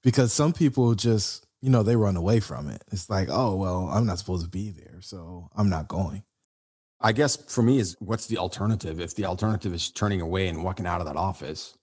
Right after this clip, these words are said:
Speaker 2: would have completely destroyed any chance of us ever establishing a relationship with that person. You know,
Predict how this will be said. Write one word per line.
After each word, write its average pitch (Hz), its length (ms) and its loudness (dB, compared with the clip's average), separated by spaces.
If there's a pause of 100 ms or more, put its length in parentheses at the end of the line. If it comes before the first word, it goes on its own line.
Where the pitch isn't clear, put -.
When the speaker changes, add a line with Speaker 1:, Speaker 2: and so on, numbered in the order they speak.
Speaker 2:
would 95 180 -2
have 82 220 -6
completely 92 540 -4
destroyed 85 540 -6
any 90 220 -4
chance 90 360 -6
of 78 340 -12
us - 420 -6 (120)
ever 101 300 -2
establishing 87 480 -10
a 80 40 -10
relationship 76 380 -10
with 73 100 -12
that 73 160 -10
person. 80 400 -8 (680)
You 98 100 2
know, 80 280 -4